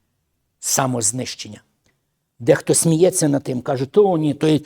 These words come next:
чоловік боїться, він заховався, він ніколи не зробить такого, щоб загрожувало для, для його життя". Якраз він це зробить. Якраз це він зробить. Коли людиною оволодів демон, якраз він таке може зробити.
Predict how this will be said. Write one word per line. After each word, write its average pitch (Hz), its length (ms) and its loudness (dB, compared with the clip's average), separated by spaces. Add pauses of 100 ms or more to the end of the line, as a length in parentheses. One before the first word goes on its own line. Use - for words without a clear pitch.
(120)
чоловік 151 440 4
боїться, 151 680 0
він 135 180 -4
заховався, 147 960 0 (360)
він 143 280 0 (180)
ніколи 147 480 4
не 143 120 0
зробить 143 360 0
такого, 147 280 -2
щоб 135 240 -2
загрожувало 131 720 -2
для, 127 260 -6 (340)
для 135 140 0
його 139 240 2
життя". 139 280 0
Якраз 151 360 0
він 127 120 -6
це 131 140 -8
зробить. 117 520 -8 (760)
Якраз - 340 2
це 151 140 4
він 139 120 2
зробить. 123 320 2
Коли 156 240 6
людиною 156 640 8
оволодів 143 600 2
демон, 151 480 2 (280)
якраз 156 480 0
він 139 120 -2
таке 147 300 -4
може 131 320 0
зробити. 123 520 -4